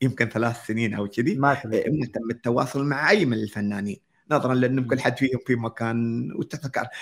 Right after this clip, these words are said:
Speaker 1: الأزمة أزمت وبعدت الناس
Speaker 2: مم.
Speaker 1: وبعدت
Speaker 2: مم.
Speaker 1: تفكيرهم، وكل واحد كم كان لاهي. فما شفت أنا ولا حد من الفنانين خلال هالفترة كلها طويلة، ولا
Speaker 2: توجه
Speaker 1: سفر
Speaker 2: رس-،
Speaker 1: خلال ها؟
Speaker 2: إيه. وش
Speaker 1: أوجه
Speaker 2: توجه، وش
Speaker 1: رسالة لمنو؟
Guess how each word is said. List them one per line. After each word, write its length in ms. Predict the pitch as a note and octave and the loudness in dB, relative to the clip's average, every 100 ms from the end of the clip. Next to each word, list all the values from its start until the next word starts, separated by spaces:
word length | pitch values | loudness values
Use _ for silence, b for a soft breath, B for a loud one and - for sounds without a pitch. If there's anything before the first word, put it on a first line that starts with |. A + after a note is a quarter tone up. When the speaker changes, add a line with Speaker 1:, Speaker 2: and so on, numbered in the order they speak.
| B | B
Speaker 1:
الأزمة 460 | A#2+ C3+ A2 A2+ A2+ | 4 4 4 0 0
أزمت 440 | G#2+ A2+ A2+ A2+ | -2 0 -2 -4
وبعدت 500 | G2 G2 G#2+ G#2 - | -4 -2 0 -2 -2
الناس 440 | G2+ G#2 A2+ A#2+ - C#3 | -2 0 -2 -6 -16 -8
Speaker 2:
مم. 180 | B2 A2 | -8 -4
Speaker 1:
وبعدت 300 | A2 G2+ A2 | -4 -2 -2
Speaker 2:
مم. 40 | |
Speaker 1:
تفكيرهم، 580 | A2 A2 - A#2+ A2 A#2 | -4 -8 -2 -2 -2 -8
وكل 200 | A2 B2+ | -6 -4
واحد 220 | A#2 A#2 - | -2 -4 -10
كم 160 | - G2+ - | -8 -8 -6
كان 200 | G2+ G#2 | -6 -2
لاهي. 300 | A2 B2 A#2+ | -2 0 0
فما 320 | A#2+ C3 D#3+ | 0 2 2
شفت 280 | D#3 B2+ B2 | 0 -2 -2
أنا 220 | B2 A#2 B B B | -2 -2 B B B
ولا 260 | C3 F3 D3+ | 4 6 4
حد 260 | - C3 | 0 -2
من 100 | B2+ | 2
الفنانين 580 | B2 B2 B2 C3+ D#3 C#3 | 0 2 -2 0 -2 -2
خلال 300 | - B2+ C3+ | -2 -2 0
هالفترة 360 | C#3 C#3+ - C4 | -2 -6 -8 -8
كلها 180 | - C3 | -4 -4
طويلة، 400 | B2 G2+ G2+ G2 - _ B B - | -6 -8 -8 -10 -16 _ B B 4
ولا 220 | D3 G3+ | 8 8
Speaker 2:
توجه 100 | E3+ | 8
Speaker 1:
سفر 220 | D#3 C3+ | 4 4
Speaker 2:
رس-، 120 | A#2+ - | 0 -4
Speaker 1:
خلال 200 | C3 A#2+ | 0 0
ها؟ 100 | A#2+ C#3+ | 0 -4
Speaker 2:
إيه. 220 | B2 A2+ _ - D3 A3+ B B | -6 -8 _ 2 4 4 B B
وش 120 | - | 2
Speaker 1:
أوجه 120 | F#3 - | 6 6
Speaker 2:
توجه، 240 | F#3+ F3 | 6 4
وش 120 | - | 4
Speaker 1:
رسالة 120 | A#2 | 4
لمنو؟ 280 | B2+ B2+ C#3 | 4 4 0